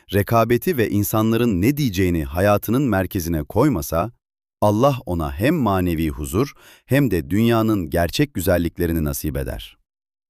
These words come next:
Çünkü dünyayı Allah'ın rızasını gözeterek yaşayan insana Allah hem dünyanın bereketini hem de ahiretin güzelliğini verir.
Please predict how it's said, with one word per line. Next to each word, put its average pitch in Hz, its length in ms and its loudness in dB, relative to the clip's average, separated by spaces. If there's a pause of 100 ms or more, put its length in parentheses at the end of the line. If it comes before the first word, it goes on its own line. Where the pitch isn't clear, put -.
(160)
Çünkü 117 360 0
dünyayı 110 540 2 (100)
Allah'ın 107 520 2
rızasını 104 520 0
gözeterek 101 580 0
yaşayan 85 340 0
insana 80 500 0 (380)
Allah 92 440 0
hem 139 280 0
dünyanın 92 540 0
bereketini 82 640 0 (300)
hem 107 240 0
de 82 140 -6
ahiretin 87 600 0
güzelliğini 73 580 -2
verir. 62 400 -8